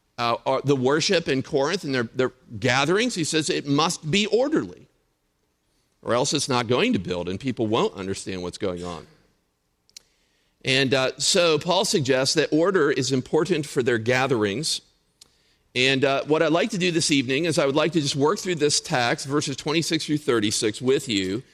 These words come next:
And I think that Paul is uh, establishing two thoughts, and I want to trace his thoughts through this passage.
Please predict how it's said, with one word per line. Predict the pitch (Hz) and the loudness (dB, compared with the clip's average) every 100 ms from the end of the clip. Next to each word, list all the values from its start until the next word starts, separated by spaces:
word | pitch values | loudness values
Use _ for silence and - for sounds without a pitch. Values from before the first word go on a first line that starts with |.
| _ _ _ - | _ _ _ -6
And | 139 | -2
I | |
think | 165 196 | 2 2
that | 175 | 0
Paul | - 165 180 196 190 | 0 0 2 2 2
is | 147 139 135 - - _ _ _ _ _ _ | 2 2 2 -2 -6 _ _ _ _ _ _
uh, | 120 120 120 117 113 110 - - | -2 0 0 0 0 -2 -4 -4
establishing | - 208 180 165 160 | -2 0 0 0 -2
two | - 240 269 | 0 0 2
thoughts, | 147 123 151 | 2 2 2
and | 185 | 0
I | 165 | 2
want | 165 | 2
to | - | 2
trace | - 185 269 240 | 2 2 4 2
his | 285 240 | 2 0
thoughts | - 147 139 156 - - | 0 2 2 0 -4 -8
through | - - 170 190 226 | -8 -2 2 2 2
this | 190 190 | 0 0
passage. | - 185 151 - - - - | -2 0 2 0 -4 -8 -16